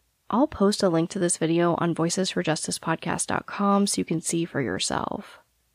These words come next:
After Jennifer's car was found, there was an even bigger push to find her.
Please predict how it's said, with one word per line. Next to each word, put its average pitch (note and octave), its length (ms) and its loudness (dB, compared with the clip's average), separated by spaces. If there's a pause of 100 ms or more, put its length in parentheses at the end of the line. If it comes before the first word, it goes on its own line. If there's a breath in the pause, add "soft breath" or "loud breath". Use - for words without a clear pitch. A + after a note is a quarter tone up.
(260)
After A3+ 300 2
Jennifer's G3 400 2
car D#3+ 240 0
was D#3+ 160 -2
found, - 480 -2
there F#3+ 100 0
was G#3 140 2
an A3+ 180 4
even A3+ 500 2
bigger F3 300 -2
push - 320 -6
to - 100 -8
find - 360 -6
her. - 440 -10